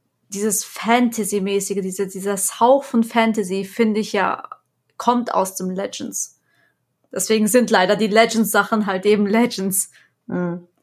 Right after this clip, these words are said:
Speaker 1: Weil da halt eben so viele coole Sachen passiert sind, weil da eben so viele coole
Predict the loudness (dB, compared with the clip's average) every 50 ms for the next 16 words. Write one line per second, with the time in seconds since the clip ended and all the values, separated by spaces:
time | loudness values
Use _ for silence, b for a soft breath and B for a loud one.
0 | _ 0 2 2 4 4 2 0 0 -2 -2 -2 -4 -2 -2 -2 -2 -2 -2 -4
1 | -6 -6 -6 -4 -2 0 2 2 2 0 0 -2 -2 -2 -4 -4 -4 -6 -6 -6
2 | -4 -2 -2 -2 -2 -4 -6 -4 -4 -4 -4 -2 -4 -4 -6 -6 -8 -10 -8 -6
3 | -8 -8 -6 -4 -2 0 0 -2